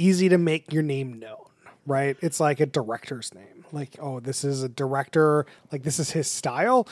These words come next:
But instead of somebody releasing, like, one every three years, they can release, like,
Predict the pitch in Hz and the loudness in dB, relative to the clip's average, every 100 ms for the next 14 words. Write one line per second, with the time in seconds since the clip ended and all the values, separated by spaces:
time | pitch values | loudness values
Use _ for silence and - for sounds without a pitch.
0 | - _ 175 165 - - 185 - 185 175 | -16 _ 6 6 6 2 2 8 8 8
1 | - 180 175 170 165 156 165 165 151 139 | 6 6 8 8 6 4 2 0 -2 -4
2 | 135 _ 151 131 135 135 143 139 131 139 | -10 _ -2 -2 2 2 4 0 -2 -4
3 | 127 147 143 123 131 135 127 131 127 - | -2 0 0 0 -6 -4 -4 -4 -6 -8
4 | 120 | -12